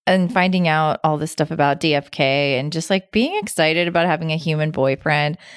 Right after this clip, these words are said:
I think Crashly's in this moment, like, she just gives a thumbs up back. And she's got that, like,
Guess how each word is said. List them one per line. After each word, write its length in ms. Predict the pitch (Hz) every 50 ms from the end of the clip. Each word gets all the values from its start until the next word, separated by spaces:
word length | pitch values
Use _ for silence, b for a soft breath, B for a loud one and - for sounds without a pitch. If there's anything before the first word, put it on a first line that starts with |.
| B B B B
I 100 | - 262
think 200 | 330 403 370 -
Crashly's 500 | 311 294 302 - 330 320 311 311 - - - _ _ _
in 140 | - 254 240
this 180 | 240 254 170 196
moment, 640 | 185 170 160 165 175 185 196 214 220 220 214 -
like, 340 | - 180 165 156 156 - - _ _ _ _ _ _ _ -
she 240 | - - - 294 277
just 180 | 339 311 -
gives 220 | - 247 214 202 185
a 80 | 180
thumbs 320 | 165 - 156 143 147 156 -
up 180 | 117 - -
back. 440 | - 104 101 90 - - - _ -
And 160 | - 190 180 -
she's 300 | - 185 185 180 - -
got 220 | - 185 185 185
that, 180 | - 175 160 151
like, 280 | 160 151 147 147 -